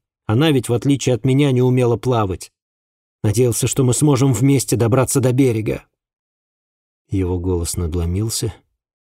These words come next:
и в уголках глаз показались слезы. «Что произошло дальше?»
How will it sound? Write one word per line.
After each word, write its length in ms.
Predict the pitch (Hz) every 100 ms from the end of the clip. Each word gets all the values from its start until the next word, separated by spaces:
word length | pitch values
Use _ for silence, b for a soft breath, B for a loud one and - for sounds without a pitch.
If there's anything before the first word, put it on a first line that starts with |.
| _
и 80 | -
в 80 | 85
уголках 480 | 87 90 - 120 113
глаз 340 | 98 113 110
показались 560 | - 104 98 101 101 -
слезы. 640 | - 104 104 87 76 71 - _ _ _ _ _ _ _ _ _ _ _ _
«Что 260 | - - 123
произошло 580 | 123 113 101 98 - 101
дальше?» 460 | 98 113 110 131